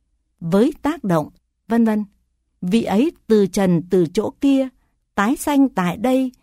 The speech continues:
với hai tướng đại trượng phu. Thân hình cân đối như cây Niroda và đứng thẳng không cong lưng. Vị ấy có thể sờ và thoa đầu gối với hai lòng bàn tay.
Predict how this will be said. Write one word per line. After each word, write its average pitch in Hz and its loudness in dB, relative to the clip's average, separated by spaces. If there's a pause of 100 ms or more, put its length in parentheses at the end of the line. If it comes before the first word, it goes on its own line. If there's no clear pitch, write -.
(240)
với 220 2
hai 277 -2
tướng 220 0
đại 190 -4
trượng 175 -2
phu. 247 0 (720)
Thân 277 4
hình 170 2
cân 269 2
đối 196 0
như 277 2
cây 254 0
Niroda 240 0 (500)
và 196 0
đứng 190 2
thẳng 156 -2
không 277 0
cong 262 0
lưng. 240 0 (520)
Vị 190 0
ấy 233 0 (100)
có 262 0
thể 160 0
sờ 175 -2 (420)
và 180 -2
thoa 269 0
đầu 175 2
gối 180 0 (200)
với 190 2
hai 277 0
lòng 160 0
bàn 156 0
tay. 220 -4